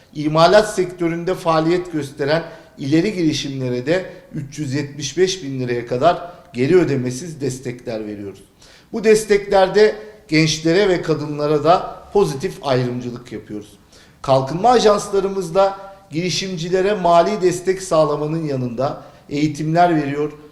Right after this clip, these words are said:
girişimcilik ve kuluçka merkezi gibi ortak altyapılar kuruyoruz. Finanse erişim alanında Bölgesel Kalkınma Fonu, Teknoloji ve İnovasyon Fonu'yla Bilişim Vadisi girişim sermayesi fonunu hayata geçirdik.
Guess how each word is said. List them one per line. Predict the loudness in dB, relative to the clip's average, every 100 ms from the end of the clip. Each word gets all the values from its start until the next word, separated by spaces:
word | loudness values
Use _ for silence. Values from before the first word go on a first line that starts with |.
| _
girişimcilik | -4 -2 -2 -4 -6 -6 -6 -4
ve | -6 -4
kuluçka | -6 -6 -4 -4
merkezi | 0 -2 -2 -8 -10 -8
gibi | -4 -2 -4 -10 -6
ortak | -2 0 0 -2 -2 -4
altyapılar | -4 -4 -10 -8 -8 -8 -10
kuruyoruz. | -14 -12 -14 -18 _ _ _ _ _
Finanse | -6 0 2 2 2 -2
erişim | -2 -4 0
alanında | 0 0 -2 0 0 0 -8 -18 -10 0
Bölgesel | 2 2 2 4 2 4
Kalkınma | 2 2 -4 -6
Fonu, | -4 -4 -6 -6 -12 -20 _
Teknoloji | -4 -2 -2 -2 0 0 2
ve | 2
İnovasyon | 2 2 2 0 -2 -4
Fonu'yla | -4 -6 -2 -2 -2 -4 -16 -20 -8
Bilişim | -4 -2 -4 -2 4
Vadisi | 4 4 -2 -8 -6
girişim | -4 -2 -4 -6
sermayesi | -2 -2 -2 -2 -2 -6
fonunu | -8 -6 -4 -6 -8 -10 -6
hayata | 0 0 0 -6
geçirdik. | -12 -12 -16 -18